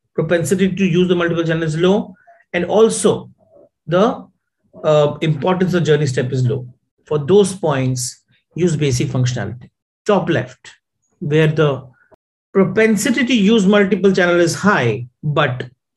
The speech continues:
the importance is low,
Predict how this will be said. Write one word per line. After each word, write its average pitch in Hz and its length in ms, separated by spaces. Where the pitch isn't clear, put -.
the 175 480
importance 196 640
is 127 240
low, 127 400